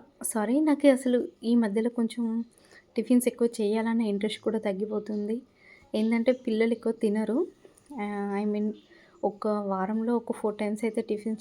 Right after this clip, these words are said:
చేస్తున్నాను అంతే. ఇంకేదో ఒకటి స్నాక్స్ వాళ్ళకు ఆ బ్రేక్‌ఫాస్ట్‌లానే పెట్టేయాలనిపిస్తుంది నాకు.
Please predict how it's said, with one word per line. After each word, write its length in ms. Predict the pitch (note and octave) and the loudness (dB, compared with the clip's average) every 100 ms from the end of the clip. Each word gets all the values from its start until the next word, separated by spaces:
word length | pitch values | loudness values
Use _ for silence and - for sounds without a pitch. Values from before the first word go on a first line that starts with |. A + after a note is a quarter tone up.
| G#3+ | -4
చేస్తున్నాను 500 | G3+ - G#3 G3+ G3 | -4 -6 -8 -6 -4
అంతే. 400 | F#3+ F#3+ B3+ E4+ - - - _ - | -4 -4 -4 -6 -14 -20 -20 _ 0
ఇంకేదో 520 | A#3 A#3+ A3 A#3 B3+ | 2 6 6 8 6
ఒకటి 220 | B3 A#3+ | 6 2
స్నాక్స్ 400 | B3 A3+ G#3 G#3 | 2 0 -2 -2
వాళ్ళకు 380 | A#3 A3+ A3 A3 A3 A3 A3 G#3 | 0 0 0 -2 0 -2 -2 -2
ఆ 140 | G3 G#3 | -2 -2
బ్రేక్‌ఫాస్ట్‌లానే 760 | G3+ G#3+ A3 A#3+ - A#3+ A#3 | 0 0 0 -4 2 4 4
పెట్టేయాలనిపిస్తుంది 1000 | C4 A3 G#3 G#3+ G#3 G3+ G3+ G3+ G#3+ G3 | 2 0 0 -2 0 -2 -4 -6 -6 -6
నాకు. 340 | F#3+ F#3 A3+ | -4 -6 -4